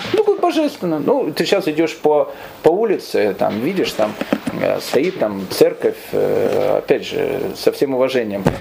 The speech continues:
э, ко всем религиям, но, но это похожая вещь, стоит там церковь, э, там, не знаю, э, какого-то, какого-то святого. Она ему посвящена.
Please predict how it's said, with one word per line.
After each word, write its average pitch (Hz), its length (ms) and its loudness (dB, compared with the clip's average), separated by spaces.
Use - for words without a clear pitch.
э, 101 420 2
ко - 80 0
всем 143 240 0
религиям, 233 460 0
но, 226 140 4
но 220 180 2
это 233 140 -2
похожая 294 420 2
вещь, 170 160 2
стоит 175 220 -2
там 117 160 -2
церковь, - 420 0
э, 110 260 -2
там, - 200 -6
не - 60 -2
знаю, - 180 0
э, - 280 0
какого-то, 175 460 0
какого-то 185 420 -2
святого. 123 540 -2
Она 156 200 0
ему 247 140 -4
посвящена. 180 680 -2